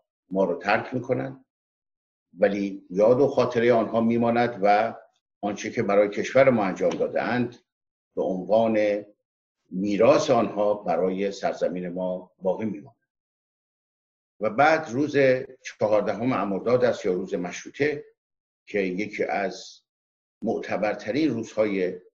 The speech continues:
تاریخ ایران به شمار می‌رود. و بعد از این روز بیست و هشت مرداد رو داریم که نهضتی در این روز انجام می‌شود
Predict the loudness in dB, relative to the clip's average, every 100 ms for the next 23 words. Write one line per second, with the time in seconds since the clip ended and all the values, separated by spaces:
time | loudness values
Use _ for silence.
0 | _ -4 -2 -4 -8 -6 -4 -4 -6 -6
1 | -6 -6 -8 -8 -12 -14 _ _ _ _
2 | -6 2 2 4 0 0 -2 -2 -6 -10
3 | -4 0 0 -2 -6 -6 -4 -4 -4 -6
4 | -2 -2 -2 -6 -2 -2 -2 -4 -4 -4
5 | -6 -8 -10 -10 _ _ _ _ -8 -4
6 | -4 -2 -2 0 0 4 2 2 -6 -10
7 | -8 -8 -4 0 2 0 -2 -2 -4 -6